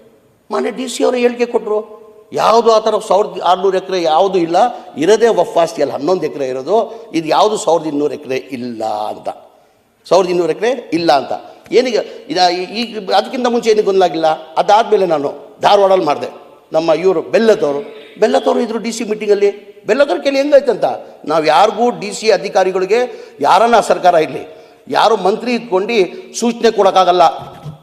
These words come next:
ನಾಯಕರ ಆಸ್ತಿ ನನ್ ಮಾಡ್ಬಿಡು, ಪೂಜಾ ಅವ್ರವ್ರ ಆಸ್ತಿ ನನ್ ಮಾಡ್ಬಿಡು, ತಿಪ್ಪೇಸ್ವಾಮಿ ಅವ್ರವ್ರನ್ನ ಆಸ್ತಿ ನನ್ ಮಾಡ್ಬಿಡು, ಬೋ-,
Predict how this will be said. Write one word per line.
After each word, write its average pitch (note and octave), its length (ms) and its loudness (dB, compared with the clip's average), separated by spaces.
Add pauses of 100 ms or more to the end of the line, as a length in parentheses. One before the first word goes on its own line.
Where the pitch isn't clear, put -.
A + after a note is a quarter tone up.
(100)
ನಾಯಕರ F#3+ 460 2
ಆಸ್ತಿ F#3 240 2
ನನ್ F#3 240 0
ಮಾಡ್ಬಿಡು, F3+ 420 2
ಪೂಜಾ F3+ 360 0
ಅವ್ರವ್ರ F#3+ 220 4
ಆಸ್ತಿ F3+ 200 2
ನನ್ F#3 200 -2
ಮಾಡ್ಬಿಡು, F#3+ 600 -2
ತಿಪ್ಪೇಸ್ವಾಮಿ F#3+ 460 0
ಅವ್ರವ್ರನ್ನ F#3 320 2
ಆಸ್ತಿ F3 200 -2
ನನ್ F#3+ 200 -2
ಮಾಡ್ಬಿಡು, F#3+ 380 0 (500)
ಬೋ-, G3 140 4